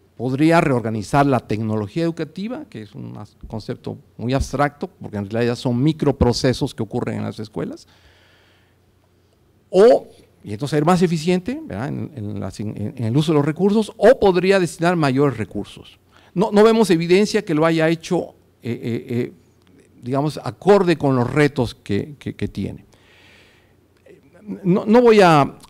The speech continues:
describir con precisión estas láminas, lo único que digo, a, a que, que queremos acentuar, es que es necesario, ¿verdad?, un desarrollo, un trabajo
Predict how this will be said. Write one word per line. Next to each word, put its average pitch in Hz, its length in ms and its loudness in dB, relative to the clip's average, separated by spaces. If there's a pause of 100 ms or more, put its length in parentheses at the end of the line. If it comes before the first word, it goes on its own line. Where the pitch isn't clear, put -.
(580)
describir 151 500 0
con 151 160 0
precisión 147 380 2
estas 135 200 2
láminas, 214 600 2
lo 139 120 4
único 214 360 0
que 156 120 2
digo, 139 480 2
a, 107 120 -6
a - 180 -12
que, 107 300 -6
que - 0 -
queremos 143 480 2
acentuar, 135 640 0
es 147 100 -2
que 151 360 -6 (600)
es - 180 0
necesario, 175 800 4 (140)
¿verdad?, 117 420 -6
un 190 140 2
desarrollo, 151 640 4
un 170 240 -4
trabajo 139 760 0